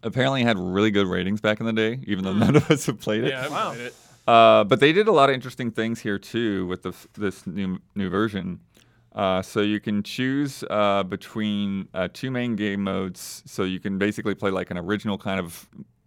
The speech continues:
Speaker 1: uh, version or the Redimension, which is a little bit more accessible. I'm guessing it has more checkpoints and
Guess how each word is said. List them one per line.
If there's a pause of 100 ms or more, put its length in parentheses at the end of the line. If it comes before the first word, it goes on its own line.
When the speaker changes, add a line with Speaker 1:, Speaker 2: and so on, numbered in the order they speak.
(120)
Speaker 1:
uh,
version
or
the
Redimension,
which
is
a
little
bit
more
accessible.
I'm
guessing
it
has
more
checkpoints
and